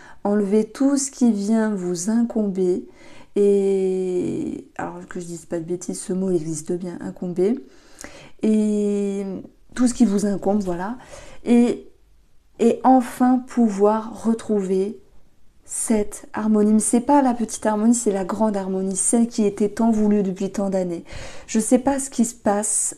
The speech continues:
euh, c'est vrai que des fois je vous parle un petit peu d'astro, mais je veux pas vous saouler.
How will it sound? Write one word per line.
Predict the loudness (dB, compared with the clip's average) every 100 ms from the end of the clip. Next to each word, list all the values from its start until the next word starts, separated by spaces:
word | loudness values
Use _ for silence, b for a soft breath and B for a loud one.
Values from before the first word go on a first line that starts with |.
| -2
euh, | 0 0 -4 -6 -8 -6
c'est | -2 2
vrai | 4 4
que | 2 0 B B B B -20 -6
des | 0 0
fois | 2 2
je |
vous | 2
parle | 0 -2
un | -4
petit | -6 -2
peu | -2
d'astro, | 0 -4 -2 0
mais | 0
je | -4
veux | -4
pas | -4
vous | -6 -8
saouler. | -8 -2 0 -2